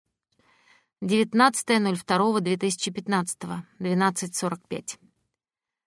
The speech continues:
Здоровье совсем ухудшилось. Выпадаю. Первое ноль третьего две тысячи пятнадцатого,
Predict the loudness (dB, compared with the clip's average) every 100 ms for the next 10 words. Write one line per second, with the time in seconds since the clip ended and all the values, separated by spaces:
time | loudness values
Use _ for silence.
0 | _ _ 0 6 8 8 6 2 0 0
1 | 0 0 0 -4 -4 -4 -6 -8 -12 _
2 | _ -8 -6 -2 -4 -4 -6 -6 -10 -14
3 | _ _ _ _ _ _ _ _ _ 2
4 | 4 4 2 0 0 0 0 0 -2 -4
5 | 0 0 2 -2 -2 -8 -6 -4 -4 -6
6 | -8 -10